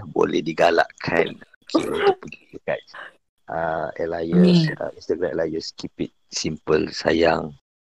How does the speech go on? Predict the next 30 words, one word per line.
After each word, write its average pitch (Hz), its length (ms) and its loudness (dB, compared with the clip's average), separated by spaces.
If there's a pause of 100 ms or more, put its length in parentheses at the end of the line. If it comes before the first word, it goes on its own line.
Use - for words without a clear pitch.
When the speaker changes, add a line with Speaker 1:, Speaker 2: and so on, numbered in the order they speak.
Speaker 2:
Hmm. 165 480 6 (320)
Speaker 1:
Ah, 151 320 8
so 78 480 8
boleh, 80 480 6
boleh 76 240 2
dapatkan - 420 0
dekat 80 220 -2
situ 135 720 4 (320)
sebab - 320 0
Speaker 2:
Hmm. 165 240 6
Speaker 1:
barang 92 260 2
serius 82 300 -2
cakap, - 240 -2
barang 82 240 2
murah 82 400 4
gila, 78 500 -6
barang 82 380 -2
macam, 78 400 -4 (560)
ah, 87 240 0
Allah, 78 160 -2
saya 76 240 -2
rasa - 160 -6
macam 80 320 -4
nak - 80 -8
tampar 78 480 0
hari 80 160 -4
ni 78 80 -8
kalau 78 240 -2
tak - 160 2
beli. 78 240 -4